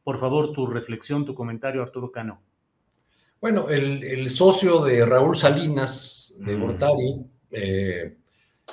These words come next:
Speaker 2: ha sido siempre en, en las redes sociales, eh, para decirlo con una palabra, pues un, un patán. Eh,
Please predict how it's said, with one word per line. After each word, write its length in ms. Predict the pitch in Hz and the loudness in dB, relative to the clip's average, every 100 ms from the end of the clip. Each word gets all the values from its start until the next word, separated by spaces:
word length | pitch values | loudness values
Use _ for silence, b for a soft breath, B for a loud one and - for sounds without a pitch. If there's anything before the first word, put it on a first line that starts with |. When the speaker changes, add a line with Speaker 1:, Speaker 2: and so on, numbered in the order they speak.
| - | -2
Speaker 2:
ha 140 | 123 | 2
sido 760 | 123 131 123 123 113 107 98 95 | 2 4 6 6 6 2 -2 -4
siempre 640 | - 123 127 127 127 113 | -2 4 4 4 0 -2
en, 220 | 104 95 | -4 -10
en 260 | - 95 95 | -10 -8 -6
las 140 | 95 | -4
redes 200 | 101 117 | -2 -2
sociales, 680 | 113 107 117 110 110 113 - - - | -4 -2 0 0 -2 -6 -12 -18 -20
eh, 240 | - - _ _ _ _ _ _ _ | -20 -20 _ _ _ _ _ _ _
para 220 | 107 95 | -8 -6
decirlo 400 | - 127 120 117 | -4 -2 -2 -2
con 80 | 117 | -4
una 240 | 123 113 | -4 -6
palabra, 420 | 113 104 110 135 127 | -6 -4 -4 -4 -6
pues 300 | 185 - - | -10 -14 -10
un, 540 | 101 95 95 - - | -8 -8 -10 -16 -20
un 140 | - 104 | -16 -10
patán. 500 | 104 170 175 135 - _ _ _ _ _ _ - | -8 -6 -6 -8 -14 _ _ _ _ _ _ -16
Eh, 500 | 90 92 82 78 | -12 -10 -10 -14